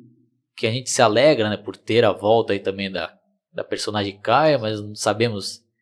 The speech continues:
se ela vai ter uma participação mínima, né? Porque também vai ser difícil, né, dividir ali, né, três personagens principais, né? Se é que podemos dizer assim, né, que seria a Nika, o, o Andy e o,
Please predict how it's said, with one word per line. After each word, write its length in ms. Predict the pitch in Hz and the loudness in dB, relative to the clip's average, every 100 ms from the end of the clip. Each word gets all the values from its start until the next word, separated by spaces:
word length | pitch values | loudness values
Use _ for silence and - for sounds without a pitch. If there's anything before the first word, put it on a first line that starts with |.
| _ _ _ _ _ | _ _ _ _ _
se 180 | - 107 | -4 0
ela 180 | 107 | 2
vai 180 | 101 104 | 2 0
ter 300 | 104 110 113 | 0 0 0
uma 480 | 101 101 92 87 - _ _ | 0 -4 -4 -6 -10 _ _
participação 640 | - 95 - 110 - 110 95 | -4 -4 -4 -4 -4 -6 -6
mínima, 640 | 117 190 185 147 101 101 | -2 -2 0 -4 -6 -6
né? 280 | 117 104 92 - _ _ _ _ | -6 -6 -8 -16 _ _ _ _
Porque 180 | - | -4
também 240 | 156 131 139 | -2 0 4
vai 100 | 151 | 2
ser 260 | - - | 2 2
difícil, 380 | 339 359 185 - | 2 2 0 0
né, 100 | 113 | -2
dividir 720 | 101 101 110 131 104 107 135 | -4 -6 -6 -4 -2 0 2
ali, 320 | 107 110 147 | 2 2 2
né, 400 | 113 117 101 87 - _ _ _ _ _ _ _ _ _ _ | 2 0 0 -4 -10 _ _ _ _ _ _ _ _ _ _
três 280 | - 131 156 | 2 4 4
personagens 600 | 147 123 - 113 113 107 | 2 0 0 2 2 0
principais, 840 | - 113 - 107 _ 110 110 95 | -6 -8 -8 -10 _ 4 4 2
né? 220 | 98 90 82 _ _ _ _ _ | -6 -10 -14 _ _ _ _ _
Se 240 | - 107 | -12 -2
é 80 | 110 | -2
que 80 | - | 0
podemos 300 | 110 110 101 | -4 -2 -6
dizer 280 | 98 104 98 | -6 -2 -2
assim, 260 | - 110 | -4 -8
né, 80 | 95 | -12
que 120 | - | -12
seria 320 | - 104 104 | -8 -2 0
a 40 | 95 | -2
Nika, 640 | 95 147 185 - 165 147 | -4 -6 -6 -4 -2 0
o, 640 | 117 95 90 92 92 101 95 | 0 -2 -6 -8 -10 -8 -4
o 40 | |
Andy 500 | 107 160 151 139 135 | -2 -4 -6 -4 -2
e 60 | 127 | 0
o, 400 | 117 104 90 | 0 0 -2